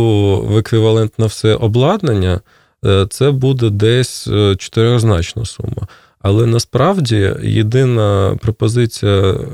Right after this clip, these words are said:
яка може бути на те, щоб ми продалися, е, це може має бути відповідь на моїй правій ру-, руці у вигляді середнього пальця. Чому? Тому що я все ж таки не зможу дозволити, ну, зраджувати ті ідеї, які в мене зараз є. Ми дуже ба-,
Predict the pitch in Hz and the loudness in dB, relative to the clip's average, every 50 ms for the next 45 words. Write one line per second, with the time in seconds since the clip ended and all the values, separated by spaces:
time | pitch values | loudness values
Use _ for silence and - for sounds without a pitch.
0 | - - - 104 101 - 113 110 110 110 110 107 107 104 101 107 107 107 - - | -10 -6 -4 -4 -4 -2 -2 -2 0 0 0 0 0 -2 0 0 -2 -2 -2 -2
1 | - 98 95 92 95 95 98 98 98 95 - - 101 - - 101 98 107 107 98 | 0 0 0 0 0 0 0 0 0 0 -2 -2 -4 -2 -2 -2 -2 -2 -2 0
2 | - 104 101 98 107 107 123 170 220 214 - - 95 95 - - _ _ _ _ | 0 -2 -2 0 0 0 2 0 0 -2 -2 -4 -4 -4 -6 -12 _ _ _ _
3 | _ _ - - 95 92 92 92 87 - - 113 107 110 110 107 110 113 110 107 | _ _ -6 -2 0 0 0 0 -2 -2 -2 -2 0 0 0 0 2 0 0 0
4 | 107 104 107 107 107 113 110 - - 104 101 135 165 - - 117 110 107 104 98 | 0 0 0 0 0 -2 -2 -2 -2 -2 0 -2 -2 -4 -4 -2 0 0 0 0
5 | 101 98 98 98 101 98 101 98 95 - - 107 101 101 104 101 104 104 104 - | 0 0 0 0 0 0 0 0 -2 -2 0 0 2 2 2 2 0 0 -2 -2
6 | - 113 107 104 - - - 165 165 - 101 107 120 123 120 117 104 98 95 - | -2 -2 -2 -2 -2 -2 -2 0 0 2 2 2 2 2 2 0 0 0 -2 -2
7 | - 95 98 104 107 107 101 101 104 - - - - - 117 - - - - - | 0 0 0 0 0 0 0 0 0 -2 -4 -4 -4 -4 -6 -10 -14 -18 -20 -20
8 | _ _ _ _ _ _ _ _ _ _ - - 104 107 135 170 151 - 135 120 | _ _ _ _ _ _ _ _ _ _ -6 -4 -2 0 0 -2 -2 -4 -4 -2
9 | 117 - - - 104 107 113 117 120 - - 117 - - - 117 - - 113 110 | -2 -2 -2 -2 -2 0 0 -2 -2 -4 -4 -4 -4 -2 -4 -6 -4 -2 0 0
10 | 104 113 110 107 113 117 113 104 101 101 98 98 98 101 104 104 107 104 104 101 | 0 2 0 0 0 2 0 2 2 2 0 2 0 2 2 2 2 2 2 2
11 | 95 - - 98 92 92 92 95 - - - _ _ _ - 120 113 104 92 - | 0 0 0 0 2 2 2 0 -2 -4 -8 _ _ _ -4 -2 0 0 0 0
12 | - - - 98 104 107 104 104 101 101 101 101 98 - 101 95 - - 104 101 | -2 -2 0 0 2 2 2 2 0 0 0 0 0 -2 -4 -4 -4 -2 -2 0
13 | 104 110 131 165 208 185 123 98 - 123 120 113 104 98 104 104 92 92 101 101 | 0 0 0 0 2 0 0 -2 -2 -2 -2 0 0 0 0 0 0 2 2 2
14 | 104 101 - - - 95 95 104 107 104 107 139 139 135 123 120 120 113 113 | 0 0 -2 -4 -6 -6 -4 -2 -2 0 0 0 0 0 0 0 0 0 -2